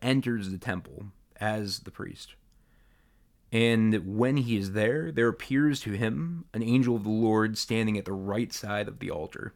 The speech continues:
of incense. Now, the location of this angel is an indication of his status. We've been told that he's an angel, a messenger of the Lord,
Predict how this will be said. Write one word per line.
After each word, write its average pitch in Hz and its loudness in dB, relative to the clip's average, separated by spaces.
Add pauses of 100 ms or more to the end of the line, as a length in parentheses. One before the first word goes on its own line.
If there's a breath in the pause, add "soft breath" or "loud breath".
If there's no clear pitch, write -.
(140)
of - -10
incense. - -12 (1200)
Now, 110 2
the - -8
location 104 -2
of 98 -6
this - -6
angel 107 -8 (120)
is 104 -8
an 117 2
indication 113 0 (100)
of 98 0 (200)
his 104 -8
status. - -8 (840)
We've 110 -2
been 104 0
told 135 2
that 104 -4
he's 104 -2
an 98 -4
angel, 101 -6 (240)
a 104 -6
messenger 101 -4
of 98 -12
the 78 -14
Lord, 95 -8